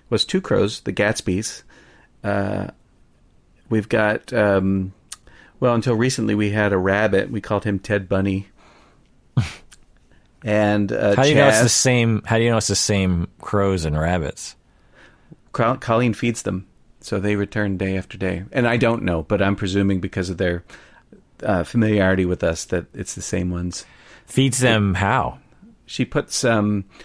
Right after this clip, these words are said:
Speaker 1: various kinds of food, uh, anywhere from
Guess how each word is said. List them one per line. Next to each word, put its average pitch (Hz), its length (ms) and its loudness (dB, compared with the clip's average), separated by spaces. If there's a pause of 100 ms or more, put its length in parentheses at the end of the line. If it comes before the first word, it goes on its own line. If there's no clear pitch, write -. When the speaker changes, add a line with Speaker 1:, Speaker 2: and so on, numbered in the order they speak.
(140)
Speaker 1:
various 123 300 0
kinds 117 340 -2
of 104 200 0
food, 107 520 -2 (680)
uh, 101 380 2
anywhere 117 360 2
from 101 600 0